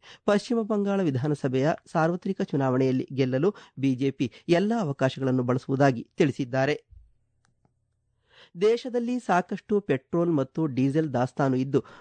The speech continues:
ಹಾಗೂ ಎಲ್ ಪಿ ಜಿ ದೇಶೀಯ ಉತ್ಪಾದನೆಯನ್ನು ಹೆಚ್ಚಿಸಲಾಗಿದೆ ಮತ್ತು ಎಲ್ಲಾ ಸಂಸ್ಕರಣಾಗಾರಗಳು ಹೆಚ್ಚಿನ ಸಾಮರ್ಥ್ಯದಲ್ಲಿ ಕಾರ್ಯನಿರ್ವಹಿಸುತ್ತಿವೆ ಎಂದು ಸರ್ಕಾರ ಭರವಸೆ ನೀಡಿದೆ. ನವದೆಹಲಿಯಲ್ಲಿ ನಡೆದ ಪಶ್ಚಿಮ ಏಷ್ಯಾದ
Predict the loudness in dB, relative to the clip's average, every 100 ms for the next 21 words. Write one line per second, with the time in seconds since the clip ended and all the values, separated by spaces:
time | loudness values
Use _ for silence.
0 | -20 _ _ -20 _ -4 -2 -2 -6 _
1 | 0 0 -2 -2 -2 0 0 0 -2 -4
2 | -4 -4 -2 0 0 0 -2 -4 -2 0
3 | 0 0 0 -2 _ _ -6 -4 -2 0
4 | 0 0 -2 -2 -4 -2 -2 0 0 -2
5 | -2 -2 -2 0 -2 -2 -4 -2 -2 0
6 | -2 -2 0 0 -2 -6 0 0 0 -4
7 | -2 0 0 -2 -4 -2 0 0 0 -2
8 | -2 -2 0 -2 0 0 0 0 -2 0
9 | 0 2 0 0 _ -20 -4 0 0 -2
10 | -4 -4 -2 -2 -2 -2 -2 0 -2 0
11 | 0 2 0 0 0 2